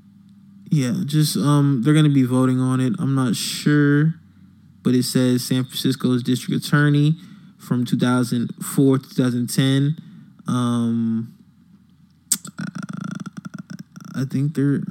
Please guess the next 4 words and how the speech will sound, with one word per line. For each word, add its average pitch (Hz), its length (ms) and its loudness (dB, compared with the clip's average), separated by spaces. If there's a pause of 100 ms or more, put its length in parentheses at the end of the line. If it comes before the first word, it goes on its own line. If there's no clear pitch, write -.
(160)
something 180 400 2
about 131 340 2
overturning, 120 800 -2
um, 110 640 -2